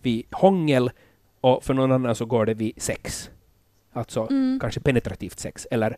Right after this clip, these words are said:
Speaker 1: oralsex eller det att man
Speaker 2: Mm.
Speaker 1: är nakna tillsammans eller ens delvis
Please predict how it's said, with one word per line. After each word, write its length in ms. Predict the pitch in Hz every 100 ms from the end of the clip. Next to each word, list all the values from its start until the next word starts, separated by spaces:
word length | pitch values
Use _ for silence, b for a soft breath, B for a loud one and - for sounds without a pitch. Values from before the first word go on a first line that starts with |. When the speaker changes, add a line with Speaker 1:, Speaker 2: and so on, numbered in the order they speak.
| b
Speaker 1:
oralsex 720 | - 127 101 107 - 90 - -
eller 360 | 123 113 110 -
det 180 | 123 117
att 160 | 104
man 180 | 117 107
Speaker 2:
Mm. 140 | 196 131
Speaker 1:
är 60 |
nakna 420 | 113 117 110 107
tillsammans 640 | 104 101 98 101 98 - - 127 -
eller 200 | - 110 107
ens 200 | 113 -
delvis 520 | 123 107 104 101